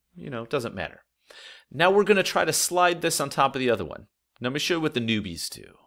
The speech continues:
If you, if you're a newbie to this, what you'll do is you'll be clicking and holding it and trying to drag it there. You might look down. It might look lined up to you.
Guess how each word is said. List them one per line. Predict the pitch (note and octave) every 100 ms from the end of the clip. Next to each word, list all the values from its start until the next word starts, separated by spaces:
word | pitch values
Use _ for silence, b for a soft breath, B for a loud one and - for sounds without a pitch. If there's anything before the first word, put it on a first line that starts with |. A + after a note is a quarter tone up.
| _ _ _
If | - -
you, | -
if | -
you're | G#3+ E3
a |
newbie | D#3 D#3+ C3+ -
to | F2
this, | E2+ -
what | F2+ -
you'll | F2
do | F2+ E2+
is | G2
you'll | G2
be | F#2
clicking | - A2+ C3 A2+
and | G#2
holding | G#2 G#2 G#2
it | G2+ G#2 B B B B
and | A#2+
trying | - - F3 E3 E3
to | D#3
drag | A2+ A2+ A2 A2+ A#2
it | A#2 F#2+
there. | G#2+ G#2 G2+ G2+ G2+ G2 B B B B _ _
You | A#2+
might | C3 B2+ -
look | C3 -
down. | B2+ A2 A2 G#2+ G#2+ G#2
It | - C#3 -
might | C3 A#2 B2
look | A#2+ -
lined | A2 G2+ G2+ G2+
up | -
to | - G2+
you. | F2 F2+ F2 F2+ F2+